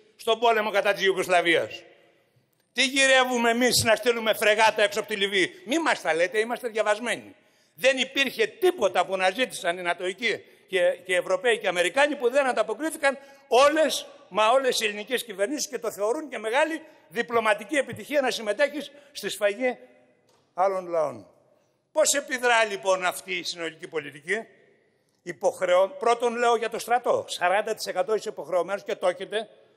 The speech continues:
Και έχετε και δυνάμεις ταχείας επέμβασης. Ένα είναι αυτό. Να είναι νατοϊκό. Αυτό υπονομεύει αντικειμενικά τη δυνατότητα των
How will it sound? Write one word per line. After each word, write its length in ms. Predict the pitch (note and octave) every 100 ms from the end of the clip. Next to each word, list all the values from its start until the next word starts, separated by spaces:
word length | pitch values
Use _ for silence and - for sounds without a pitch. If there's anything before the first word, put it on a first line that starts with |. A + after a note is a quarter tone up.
| _ _
Και 80 | A#3+
έχετε 240 | A#3 A3+
και 140 | G#3+
δυνάμεις 340 | G#3+ G#3+ G3+ F#3
ταχείας 360 | F#3+ F3+ F#3
επέμβασης. 640 | E3+ E3+ E3 F3+ F#3+ G#3 - _ _ _ _ _ _ _ _ _ _ _ _ _ _ _ _ _ _ -
Ένα 280 | B3+ C4+ C4
είναι 120 | B3
αυτό. 340 | A#3 E3 B2 - -
Να 160 | F#3 A3+
είναι 160 | C#4
νατοϊκό. 600 | B3+ B3 A#3+ A#3+ A3 B2+ - - _ _ _ _ -
Αυτό 300 | E3 - C4
υπονομεύει 680 | A3 G#3 F#3 F3 F#3+ G3 G3+
αντικειμενικά 760 | G3 G3+ G3+ G3+ G#3 G#3+ A3+
τη 100 | A3
δυνατότητα 540 | G#3 G3+ G#3+ A3+ - A3+
των 200 | A3